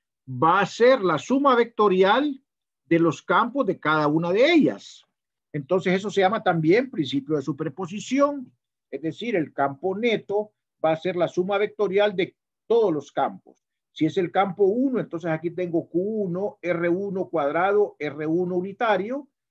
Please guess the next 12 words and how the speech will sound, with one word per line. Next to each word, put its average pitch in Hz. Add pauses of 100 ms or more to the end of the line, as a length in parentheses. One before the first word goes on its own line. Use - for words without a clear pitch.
(280)
más 240
Q 160
dos, 190
R 151
dos 175
cuadrado, 170 (240)
R 156
dos 160
unitario, 202
más 180
Q 170
tres 202